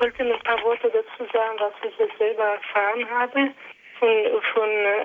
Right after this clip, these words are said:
äh, einige, die, äh, also nicht, nicht arbeiten, sind zu Hause und, äh, absolut gar nicht auf die Kinder achten, sie sperren sie ein.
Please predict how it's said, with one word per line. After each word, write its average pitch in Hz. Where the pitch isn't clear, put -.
äh, 226
einige, 208
die, 226
äh, 226
also 220
nicht, 226
nicht 214
arbeiten, 233
sind 240
zu 214
Hause 262
und, 240
äh, 233
absolut 240
gar 220
nicht 247
auf 233
die 214
Kinder 247
achten, 240
sie 220
sperren 220
sie 185
ein. 226